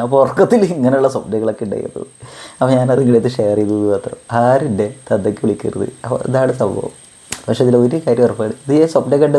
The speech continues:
മാത്രം കേട്ടോ, വേറെ പ്രത്യേകിച്ചൊന്നുമില്ല. പക്ഷേ വേറെ കാര്യമുണ്ട്, ഏഹ്, ബിഗ് ബോസിലേക്ക് ആർക്കും കയറാൻ പറ്റണ്ടായിരിക്കും. ഏ, അത്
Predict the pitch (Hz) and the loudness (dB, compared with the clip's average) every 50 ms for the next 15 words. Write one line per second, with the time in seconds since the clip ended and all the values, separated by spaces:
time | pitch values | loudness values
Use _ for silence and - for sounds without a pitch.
0 | 135 131 117 117 113 110 104 113 117 120 123 131 131 123 - 117 110 - 117 117 | 4 4 4 2 0 0 0 2 2 2 2 0 -2 -4 -4 -4 -4 -2 -4 -2
1 | 120 - - - - - _ _ - - - - - - - - - - - - | -4 -6 -8 -10 -14 -20 _ _ -18 -18 -18 -18 -20 -20 -20 -20 -20 -20 -20 -20
2 | - - - - - - - - - 135 123 135 131 135 147 156 147 127 123 117 | -20 -20 -20 -20 -20 -20 -20 -4 -2 2 4 6 6 6 6 6 4 4 4 2
3 | 107 98 101 113 - - - - _ _ - - _ _ _ _ - 117 110 104 | 2 0 -2 -4 -4 -12 -20 -20 _ _ -20 -20 _ _ _ _ -6 -4 -2 0
4 | 104 104 104 107 104 - - - 110 117 117 117 131 135 135 - 147 143 135 127 | 0 0 0 -2 -4 -6 -6 0 0 2 4 4 4 2 4 4 2 2 2 2
5 | 135 143 143 147 151 147 - _ _ _ _ _ 110 110 113 117 117 123 - 123 | 0 -2 -2 -2 -4 -8 -16 _ _ _ _ _ -4 0 0 0 0 -2 -2 -4
6 | 131 127 127 - - 117 104 107 104 104 101 - 101 95 98 92 - - - 107 | -6 -6 -6 -2 0 2 2 2 2 0 -2 -2 -2 -2 -2 -2 -4 -8 -12 -14
7 | 113 127 - - - - - - _ _ _ _ - - _ - 127 127 - - | -14 -14 -18 -20 -20 -20 -20 -20 _ _ _ _ -20 -20 _ -4 -4 -2 -4 -6
8 | - - - - - - - - - - 113 113 110 110 113 127 | -8 -12 -20 -20 -20 -20 -20 -8 -2 2 2 4 4 4 4 4